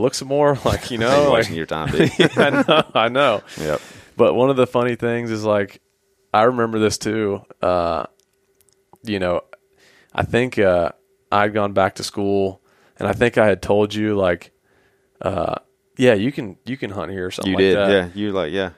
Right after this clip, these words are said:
Speaker 1: But I didn't expect you to actually do it, and I, you know, I should have known
Speaker 2: Oh,
Speaker 1: better.
Speaker 2: yeah.
Speaker 1: And I, I remember getting back to college and being like,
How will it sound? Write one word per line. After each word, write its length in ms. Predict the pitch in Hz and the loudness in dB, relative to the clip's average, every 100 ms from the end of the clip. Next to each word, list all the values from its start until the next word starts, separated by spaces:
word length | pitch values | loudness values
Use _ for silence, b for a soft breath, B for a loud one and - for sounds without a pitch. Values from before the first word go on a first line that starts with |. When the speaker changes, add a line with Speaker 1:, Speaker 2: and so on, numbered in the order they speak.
| - | -2
Speaker 1:
But 140 | 127 | 2
I 60 | 131 | 4
didn't 160 | 156 143 | 2 0
expect 380 | 123 - 127 - | -4 -4 -4 -4
you 80 | |
to 80 | 113 | -2
actually 320 | 110 113 107 | -2 -2 -10
do 240 | 95 101 113 | -10 -4 -2
it, 100 | 131 | -2
and 100 | 113 | -4
I, 160 | 107 107 | -6 -6
you 80 | 110 | -10
know, 100 | 104 | -6
I 40 | 101 | -6
should 200 | - 107 | -6 -10
have 80 | |
known 200 | 101 104 113 | -8 -8 0
Speaker 2:
Oh, 60 | |
Speaker 1:
better. 200 | 104 120 | 2 4
Speaker 2:
yeah. 160 | 98 87 B B B | 4 0 B B B
Speaker 1:
And 120 | - | -6
I, 60 | 110 | -4
I 200 | 117 110 | 0 0
remember 280 | 123 127 117 | 0 -2 -4
getting 180 | 117 113 | -4 -2
back 160 | 113 | -2
to 80 | 113 | -2
college 440 | 104 104 107 107 101 | -4 0 2 0 -4
and 100 | 101 | -6
being 100 | 98 | -6
like, 140 | 90 | -6